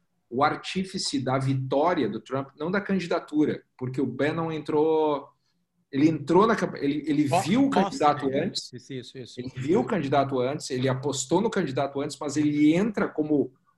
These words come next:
Speaker 1: o mastermind da, da campanha no final, na reta final, quando o Trump já tinha tocado, trocado duas, três vezes de coordenador de campanha. E ele sai do Breitbart, que é aquele site de extrema-direita,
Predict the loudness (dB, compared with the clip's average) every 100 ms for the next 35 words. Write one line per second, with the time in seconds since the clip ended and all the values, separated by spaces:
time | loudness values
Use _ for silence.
0 | _ -10 -2 2 2 2 0 0 -2 -2
1 | -4 -2 -4 -4 -6 -8 -6 -6 -2 -2
2 | 0 -4 -6 -6 -4 0 2 0 -2 -10
3 | _ _ _ _ _ _ _ _ _ -8
4 | -4 -2 -2 -4 -2 2 2 2 2 2
5 | 2 -4 _ _ -6 2 2 2 -2 -2
6 | -2 0 0 -2 -2 -4 -2 -2 -2 -2
7 | -2 -2 -4 -2 0 -2 -4 -4 -4 -6
8 | -6 -6 -8 -12 -8 -6 -6 -10 _ _
9 | _ _ _ 0 0 0 0 2 2 0
10 | 2 2 2 0 0 -2 -6 -2 0 0
11 | -2 -6 -4 -2 0 0 -2 -4 -6 -6
12 | -4 -4 -2 0 0 2 2 -2 -6